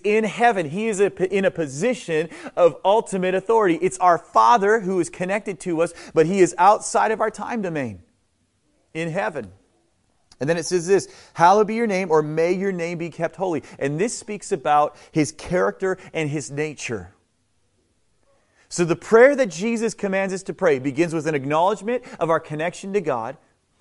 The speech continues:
It, it, then it goes into an awareness that He is beyond and not limited by what we're limited by. And then it is also an awareness of His character and His nature.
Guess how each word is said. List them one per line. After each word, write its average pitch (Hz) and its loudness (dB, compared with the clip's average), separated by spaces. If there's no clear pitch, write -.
It, 156 -2
it, 156 0
then 190 2
it 220 0
goes 214 6
into 196 -6
an 170 2
awareness 190 2
that 165 2
He 196 -2
is 156 -2
beyond 170 2
and 160 0
not 180 2
limited 214 0
by 180 4
what 175 2
we're 202 0
limited 175 -4
by. 143 0
And 170 2
then 196 0
it 190 0
is 170 -8
also 214 4
an 185 2
awareness 208 2
of 175 0
His 202 0
character 208 0
and 175 -2
His 170 -2
nature. 165 -6